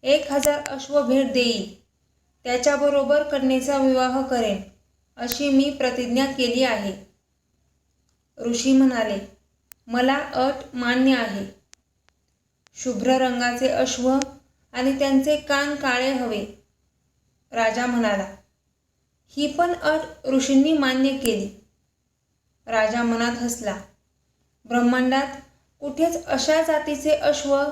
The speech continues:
अस्तित्वात नाहीत, याविषयी राजाला खात्री होती, पण रिचिका सत्यवतीच्या प्रेमात वेडा झाला होता.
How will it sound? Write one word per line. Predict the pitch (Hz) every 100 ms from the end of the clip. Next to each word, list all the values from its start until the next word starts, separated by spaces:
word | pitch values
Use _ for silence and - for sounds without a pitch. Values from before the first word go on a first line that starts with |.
| 294 -
अस्तित्वात | 254 - 247 240 254 254
नाहीत, | 233 208 185 - _ _ _
याविषयी | 226 233 233 240 254 247 285 - - _ -
राजाला | 240 247 240 262 294 294
खात्री | 269 262 311
होती, | 302 254 - 196 - _ _ _
पण | - 214
रिचिका | 226 214 247 240 254
सत्यवतीच्या | 269 262 - 240 233 233 254
प्रेमात | 247 247 233 247 247
वेडा | 226 226 240
झाला | 247 233 220
होता. | 220 220 - 185